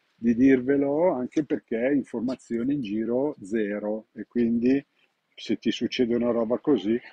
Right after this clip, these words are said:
resta il fatto che comunque è sempre meglio prevenire che curare, e la prevenzione massima che puoi fare per proteggere il tuo account, le-, la tua identità, il tuo lavoro, i tuoi canali è questa chiavetta qua,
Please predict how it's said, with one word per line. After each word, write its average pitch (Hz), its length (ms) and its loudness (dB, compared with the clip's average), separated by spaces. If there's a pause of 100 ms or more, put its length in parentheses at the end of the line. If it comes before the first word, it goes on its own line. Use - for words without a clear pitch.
(220)
resta 127 360 2
il 127 100 2
fatto 139 560 0
che - 160 2
comunque 123 800 -2
è 107 100 -10
sempre 127 480 0
meglio 117 320 2
prevenire 110 640 -4
che 107 140 -6
curare, 98 680 -8
e 117 120 -4
la 110 120 0
prevenzione 123 680 6
massima 127 640 0
che - 120 -14
puoi 123 200 -4
fare 127 360 0
per 110 220 -4
proteggere 113 680 0 (440)
il 107 160 4
tuo - 160 4
account, 127 480 2
le-, 107 300 2
la 107 140 -2
tua 131 140 -2
identità, 123 600 0
il 107 120 -2
tuo 113 160 -2
lavoro, 113 560 4
i 98 80 -4
tuoi 110 200 -4
canali 143 720 -2 (100)
è 120 300 -4 (380)
questa - 380 0
chiavetta 120 580 0
qua, 160 400 -2